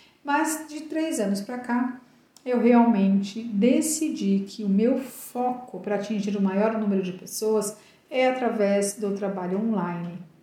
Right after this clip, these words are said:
né? E sou muito feliz com a minha escolha, cada dia mais me realizo, porque alcanço cada vez mais pessoas.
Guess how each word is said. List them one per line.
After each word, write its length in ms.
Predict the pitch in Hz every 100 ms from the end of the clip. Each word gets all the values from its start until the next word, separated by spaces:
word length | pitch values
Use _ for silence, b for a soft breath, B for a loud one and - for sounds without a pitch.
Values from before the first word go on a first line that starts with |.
| _
né? 300 | 196 254 233 B B -
E 60 |
sou 260 | 311 403 370
muito 460 | 277 294 359 349 -
feliz 300 | 226 208 196
com 120 | 196
a 40 |
minha 100 | 196
escolha, 640 | 180 - 190 185 202 202
cada 200 | 202 214
dia 220 | 202 233 214
mais 380 | 226 302 302
me 120 | 269 240
realizo, 720 | 208 180 170 185 196 196 202
porque 240 | 220 202
alcanço 440 | 214 214 233 - -
cada 200 | 208 185
vez 360 | 190 254 254
mais 340 | 214 214 220 -
pessoas. 840 | 233 233 - - - - - -